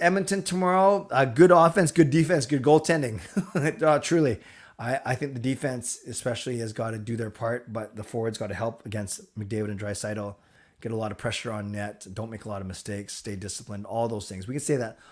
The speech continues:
almost every game, but I think for tomorrow especially, you have to try and limit McDavid and Draisaitl as hard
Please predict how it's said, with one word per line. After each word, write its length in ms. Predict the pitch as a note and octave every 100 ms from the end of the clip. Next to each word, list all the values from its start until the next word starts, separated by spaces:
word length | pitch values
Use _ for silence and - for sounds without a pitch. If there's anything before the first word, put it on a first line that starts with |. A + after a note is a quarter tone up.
| _ -
almost 340 | A#2+ A2+ -
every 220 | A2+ A2+
game, 340 | G#2 G#2+ A2 A2+
but 100 | G#2
I 60 |
think 320 | G2+ A2+ A2+ A2+
for 160 | A2
tomorrow 260 | - A#2 A2
especially, 500 | - G#2+ - G2 F2+ _ _ _
you 100 | A#2 A2
have 140 | A2
to 80 | A#2+
try 300 | - A#2 G#2
and 220 | G2 G#2
limit 280 | G#2 G2+ G2
McDavid 360 | F#2+ F#2+ F#2+ F#2
and 100 | F2+
Draisaitl 540 | F#2 F2+ F2 F2 C#2
as 140 | D#2+ -
hard 420 | F#2 F2+ F2+